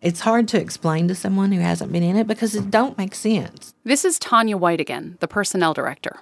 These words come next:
Speaker 1: The State Department makes, uh, they do a formula, and it determines how many positions that they will fund for you to have. And it's based on your student enrollment.
Speaker 2: And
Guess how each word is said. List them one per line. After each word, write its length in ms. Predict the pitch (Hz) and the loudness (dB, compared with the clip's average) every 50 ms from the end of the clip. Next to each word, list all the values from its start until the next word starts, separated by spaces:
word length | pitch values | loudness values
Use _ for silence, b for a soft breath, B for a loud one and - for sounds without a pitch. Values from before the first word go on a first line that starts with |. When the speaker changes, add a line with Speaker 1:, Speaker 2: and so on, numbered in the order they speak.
| - - | -10 -6
Speaker 1:
The 300 | 170 175 196 196 190 190 | 0 2 2 4 2 2
State 320 | 190 - - 233 247 262 | 0 0 0 2 2 2
Department 420 | 262 254 262 233 208 185 175 - | 2 0 2 2 2 2 0 -2
makes, 540 | - 160 156 165 160 151 - - - - - | -2 -2 0 0 0 0 -2 -6 -12 -14 -14
uh, 380 | - - 160 151 151 151 151 151 | -12 -8 -6 -6 -4 -6 -6 -8
they 240 | - - 156 165 170 | -8 -4 -2 0 2
do 120 | 165 175 175 | 4 4 2
a 40 | 160 | 2
formula, 720 | 170 - - 143 139 135 135 131 123 123 - - 143 147 B B B B B B B B B B B B B B | 0 -2 -2 0 0 0 0 0 -2 -2 -4 -6 -8 -8 B B B B B B B B B B B B B B
and 160 | - 156 165 170 | 0 2 2 2
it 140 | 151 120 | 2 0
determines 760 | 160 175 170 - - 196 190 190 190 180 175 175 175 170 170 | -2 -2 -4 -2 0 2 2 2 2 2 2 2 2 0 -2
how 260 | - - 190 202 214 | -4 0 2 4 4
many 220 | 226 233 233 233 226 | 6 6 6 4 4
positions 680 | 220 233 214 185 175 165 165 - - 165 160 160 156 156 | 4 2 0 2 2 0 0 0 -2 -2 -2 -2 -4 -4
that 200 | - 156 147 - | -6 -6 -4 -4
they 340 | - 151 156 156 156 156 151 | -2 -2 0 0 0 0 0
will 240 | 151 143 143 147 | 0 0 0 -2
fund 640 | 147 - - - 160 147 139 135 135 135 135 135 - - - - | -2 -2 -2 0 0 2 0 0 0 -2 -2 -4 -6 -8 -16 -20
for 180 | - - - 151 | -10 -6 -2 -2
you 160 | 147 143 139 | -2 -2 -2
to 80 | 139 139 | -4 -4
have. 420 | 135 139 - - - - - - B B B B B B B - | -6 -6 -8 -10 -12 -14 -16 -18 B B B B B B B 0
And 80 | 190 208 | 4 4
it's 160 | 214 - - | 4 4 2
based 280 | - 190 190 170 - 175 | 0 0 0 0 0 0
on 120 | 165 160 | 0 2
your 100 | 156 147 | 0 0
student 380 | 147 - - 151 147 147 143 139 | -2 -2 -4 -2 -2 -2 -2 -4
enrollment. 560 | 151 156 156 151 143 - - - - - - _ _ _ _ - | -4 -4 -4 -6 -6 -8 -8 -10 -12 -16 -20 _ _ _ _ -4
Speaker 2:
And 240 | - 208 208 - | -2 -2 -2 -2